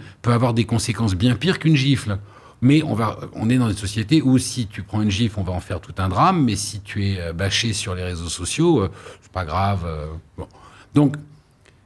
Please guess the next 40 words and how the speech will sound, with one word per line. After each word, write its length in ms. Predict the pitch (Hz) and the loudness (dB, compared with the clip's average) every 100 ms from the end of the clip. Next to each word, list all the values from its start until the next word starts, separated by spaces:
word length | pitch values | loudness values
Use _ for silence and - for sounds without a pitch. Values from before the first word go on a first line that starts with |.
| - | -8
euh, 320 | 113 - - | -8 -8 -12
la 340 | - 120 120 123 | -12 -6 -2 0
question 300 | - 143 175 | 2 4 4
que 100 | - | 4
tu 80 | 131 | 4
me 60 | |
poses, 220 | 123 202 | 4 4
c'est 100 | 147 | 4
une 160 | 127 117 | 2 0
question 320 | 117 104 147 | 0 -2 2
à 40 | 135 | 2
laquelle 400 | 113 127 120 104 | 0 0 -2 -2
je 180 | 90 104 | -6 -4
ne 80 | 101 | -2
répondrai 560 | 101 - - 104 104 | -4 -6 -4 -2 -2
pas 180 | 101 147 | 0 0
parce 160 | 131 90 | 0 -4
que 80 | |
je 100 | 85 95 | -2 0
n'ai 100 | 101 | 0
pas 140 | 127 | 0
la 100 | 113 | -2
qualité 600 | - _ 135 117 104 120 | -6 _ -2 -2 -2 -2
économique, 580 | 107 120 110 135 160 - | 0 0 2 4 2 -2
tu 80 | - | -4
vois, 100 | 113 | -2
la 80 | 104 | 0
compétence 560 | 127 131 131 175 156 | 2 2 2 2 2
économique 440 | 110 107 104 113 101 | 0 -2 2 2 2
de 60 | |
répondre. 280 | 101 98 123 | 0 2 0
Est-ce 140 | 101 | 0
que 80 | - | -2
Amazon 380 | 113 104 95 107 | 0 0 0 0
est 100 | 98 | 0
trop 180 | - 98 | -2 -4
gros ? 380 | 85 101 131 113 | -2 0 0 0
Est-ce 160 | 95 | -2
que, 340 | - 113 113 98 | -2 0 0 0
bon, 160 | 85 | -4